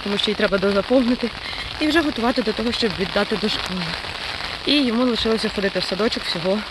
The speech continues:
три дні, і все. І це дуже сумно.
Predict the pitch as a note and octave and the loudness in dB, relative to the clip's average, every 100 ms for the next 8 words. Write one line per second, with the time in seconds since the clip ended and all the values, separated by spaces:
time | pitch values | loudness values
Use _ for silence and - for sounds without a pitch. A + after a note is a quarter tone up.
0 | - - - - - - - F#4 B3+ C4 | -10 -10 -8 -8 -8 -6 4 4 6 4
1 | C#4 - - - - - C4+ - A3+ A#3 | 2 0 -10 -10 -8 -4 -2 0 0 0
2 | - - - - - - - - - - | -6 -10 -8 -8 -8 -8 -8 -8 -8 -8
3 | - - - - - - D#4 E4 C4 D#4+ | -8 -10 -8 -8 -6 -2 2 4 4 4
4 | D4+ - C4+ C#4+ D4 | 4 4 6 8 8